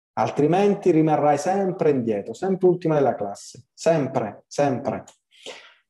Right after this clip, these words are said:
Ora, non ci sarà mai un momento migliore di oggi per prendere una decisione,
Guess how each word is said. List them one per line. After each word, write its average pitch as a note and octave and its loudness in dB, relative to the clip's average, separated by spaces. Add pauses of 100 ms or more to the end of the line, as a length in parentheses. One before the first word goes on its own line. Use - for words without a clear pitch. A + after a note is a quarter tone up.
(580)
Ora, D#3 2 (440)
non E3 2
ci F3 2
sarà F#3+ 4
mai F#3+ 2
un G3 2
momento E3+ 2
migliore D#3 4
di B2+ 0
oggi A2 -4
per B2 -6
prendere D#3+ 0
una C3 0
decisione, G#2+ -6